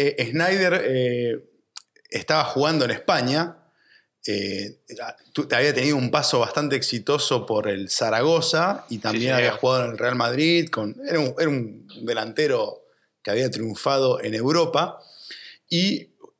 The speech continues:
Speaker 1: tenía como la intención de estar cerca de la selección porque había hablado con Bielsa Y Bielsa le había dicho que, que tenía chances, si jugaba en, en Argentina, si estaba cerca, de ser convocado para el Mundial dos mil dos.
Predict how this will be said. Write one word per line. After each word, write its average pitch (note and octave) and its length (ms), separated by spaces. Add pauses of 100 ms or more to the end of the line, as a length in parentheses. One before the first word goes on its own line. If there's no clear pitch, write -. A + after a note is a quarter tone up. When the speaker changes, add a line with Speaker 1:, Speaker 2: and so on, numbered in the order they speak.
(100)
Speaker 1:
tenía F#3 640
como C#3 220
la C#3 60
intención D3 920
de A#2 600
estar E3 320
cerca F3 400
de C#3 80
la B2+ 80
selección F3 680
porque A#2+ 240
había D#3 160
hablado D#3+ 360
con B2+ 200
Bielsa E3 600 (540)
Y A#2+ 100
Bielsa E3 260
le C#3+ 60
había D3 120
dicho D#3 300
que, B2+ 500
que A2+ 260
tenía D3 580
chances, F3+ 840
si - 160
jugaba C#3 800 (120)
en, G2+ 400
en G#2 120
Argentina, C3 640
si - 120
estaba C3+ 260
cerca, E3 600 (420)
de A2 200
ser D#3+ 200
convocado C#3+ 500
para A#2+ 160
el A#2 60
Mundial A#2+ 340
dos B2 160
mil C3 180
dos. - 440